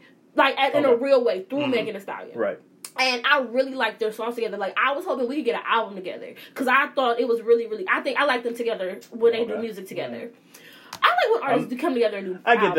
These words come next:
Speaker 1: albums.
Speaker 2: but I'm not that big a fan of his, so.
Speaker 1: Well, but I, but I liked, I
Speaker 2: I think
Speaker 1: genuinely
Speaker 2: it,
Speaker 1: liked
Speaker 2: he
Speaker 1: his,
Speaker 2: also
Speaker 1: in a, in a, in a playing field where I don't get a lot of actual lyrics.
Speaker 2: True.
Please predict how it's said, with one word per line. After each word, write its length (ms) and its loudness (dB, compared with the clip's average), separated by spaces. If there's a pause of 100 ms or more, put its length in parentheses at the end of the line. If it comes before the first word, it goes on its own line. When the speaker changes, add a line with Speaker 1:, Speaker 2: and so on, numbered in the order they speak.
(140)
Speaker 1:
albums. 80 -4
Speaker 2:
but 120 4
I'm 120 4
not 160 0
that 100 0
big 120 -2
a 60 -2
fan 200 -4
of 60 -4
his, 180 -8
so. 200 -8 (280)
Speaker 1:
Well, 180 4
but 160 2
I, 260 4
but 200 4
I 160 0
liked, 340 0
I 40 -2
Speaker 2:
I 80 4
think 100 0
Speaker 1:
genuinely 300 0
Speaker 2:
it, 40 -4
Speaker 1:
liked 280 0
Speaker 2:
he 140 -4
Speaker 1:
his, 80 0
Speaker 2:
also 300 2
Speaker 1:
in 80 2
a, 300 0
in 80 2
a, 320 0
in 80 2
a 260 4
playing 360 2
field 260 -4
where 200 2
I 80 0
don't 160 -2
get 120 2
a 60 -4
lot 200 0
of 80 -6
actual 400 -2
lyrics. 720 -4 (220)
Speaker 2:
True. 280 -6